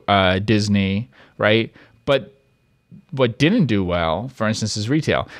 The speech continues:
And, and why is, when I say it didn't do well, these were some of the most expensive, most everyone should buy these stocks, stocks, and some of them are bankrupt and almost generally were in decline from not that long after.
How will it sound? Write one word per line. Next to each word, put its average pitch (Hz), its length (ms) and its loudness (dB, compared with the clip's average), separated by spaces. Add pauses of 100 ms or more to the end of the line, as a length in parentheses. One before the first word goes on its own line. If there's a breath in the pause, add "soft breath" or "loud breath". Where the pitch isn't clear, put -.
(100)
And, 151 280 0
and 165 220 0
why 175 200 4
is, 151 180 2
when 156 100 2
I 156 40 4
say 151 160 2
it 127 60 0
didn't 135 180 2
do 113 100 4
well, 107 360 2 (120)
these 147 300 0
were 208 60 -2
some 185 120 2
of - 20 2
the 151 60 2
most 135 240 2
expensive, 123 680 0
most 117 420 0
everyone 120 380 2
should 110 180 -2
buy 104 200 4
these 98 160 -2
stocks, - 800 -2
stocks, - 680 -2 (480 soft breath)
and 135 560 2 (340)
some - 360 0
of 165 60 2
them 143 160 2
are 110 100 4
bankrupt 139 500 0
and 117 520 0
almost 160 500 0
generally 135 540 2
were 104 160 2
in 101 100 2
decline 98 560 -2 (720)
from 123 220 2
not 127 200 2
that 110 160 4
long 104 220 2
after. - 520 -2